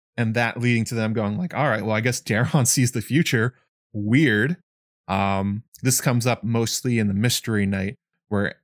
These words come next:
uh, we get the hint of Summerhall to come. Egg is talking about how Daeron has seen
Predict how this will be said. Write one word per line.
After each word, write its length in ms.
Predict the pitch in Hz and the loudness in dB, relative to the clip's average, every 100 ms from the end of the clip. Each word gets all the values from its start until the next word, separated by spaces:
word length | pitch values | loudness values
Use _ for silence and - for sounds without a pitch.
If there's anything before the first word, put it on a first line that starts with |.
| _ | _
uh, 260 | 113 104 101 | 0 2 0
we 120 | 107 | 0
get 120 | 113 | 0
the 80 | 104 | -2
hint 340 | - - 123 | -2 0 0
of 80 | 117 | 0
Summerhall 520 | - 127 117 113 110 101 | 0 0 0 0 -2 -2
to 80 | |
come. 500 | 98 - 113 101 98 - _ _ _ | -6 -2 0 0 -2 -6 _ _ _
Egg 200 | 117 113 | -2 0
is 120 | 113 | -2
talking 400 | - 113 107 113 | 0 -2 0 -2
about 340 | 101 104 104 104 | 0 0 -2 -2
how 500 | 117 101 104 101 - _ - | -2 0 0 -2 -8 _ -18
Daeron 540 | 101 120 123 113 113 | -2 0 2 0 -2
has 240 | 104 107 - | -2 -2 -2
seen 520 | - 113 110 107 | 0 0 0 0